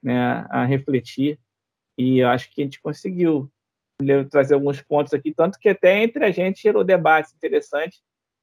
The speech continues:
de coisas que a gente não é cem por cento fechado, né, na, na forma de, de, de pensar, né? E aí é só uma proposta, porque eu acho que foi o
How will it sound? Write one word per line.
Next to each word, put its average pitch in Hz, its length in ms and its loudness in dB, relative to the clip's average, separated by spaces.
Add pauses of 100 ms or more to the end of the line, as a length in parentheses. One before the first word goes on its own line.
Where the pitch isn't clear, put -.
(160)
de 151 100 -4
coisas 156 300 2
que 170 100 -6
a - 20 0
gente 165 220 -6
não 165 80 -2
é 160 40 -2
cem 165 220 -6
por - 160 -20
cento 156 340 -6
fechado, 151 600 -2 (460)
né, 135 200 0 (240)
na, 135 760 0 (1000)
na 131 140 2
forma 135 340 -2
de, 143 180 -6
de, 139 280 -8
de - 220 -10
pensar, 139 560 -4
né? 135 220 -4 (1500)
E 139 160 4
aí 151 200 6
é 180 60 2
só 175 580 4
uma 160 260 2
proposta, 160 540 -2
porque 156 340 -6
eu 151 60 0
acho 151 200 -2
que - 60 -20
foi 151 120 -6
o - 40 -20